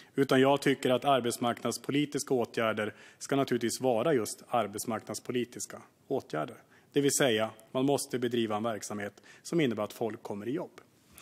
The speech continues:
Och fru talman, man kan ju spekulera om varför funkar extratjänster så dåligt. Ja, min teori är att när Sandvikens kommun nu har fyrahundrafemtio personer i extratjänst i kommunen, i Sandvikens kommun har man fyrahundrafemtio personer i extratjänst.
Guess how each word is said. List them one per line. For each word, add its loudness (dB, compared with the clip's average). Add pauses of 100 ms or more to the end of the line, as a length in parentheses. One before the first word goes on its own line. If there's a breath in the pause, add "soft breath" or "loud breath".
(140)
Och 2
fru 8
talman, 6
man 4
kan 2
ju 4
spekulera 4
om 0
varför 4
funkar 2
extratjänster -2
så -6
dåligt. -6 (840)
Ja, 2
min 4
teori 2
är 2
att -4 (260 loud breath)
när -2
Sandvikens 0
kommun 2
nu 0
har 0
fyrahundrafemtio -2
personer -6
i -2
extratjänst -6
i -2
kommunen, -4 (260)
i -10
Sandvikens -4
kommun -10
har -4
man 0
fyrahundrafemtio -4
personer -6
i -2
extratjänst. -8